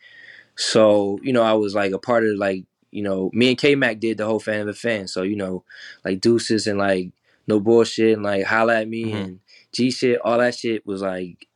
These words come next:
Speaker 1: we went out to Virginia and did all, so I was already kinda, like, establishing myself. But that record, like, cemented me as,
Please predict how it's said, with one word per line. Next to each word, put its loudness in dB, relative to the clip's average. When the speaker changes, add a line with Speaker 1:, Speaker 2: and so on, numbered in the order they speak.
Speaker 1:
we -6
went 2
out 0
to -2
Virginia 0
and -4
did 2
all, -2
so 0
I 4
was 4
already 4
kinda, -4
like, -4
establishing 0
myself. -6
But -2
that 4
record, 0
like, -4
cemented -4
me -2
as, -2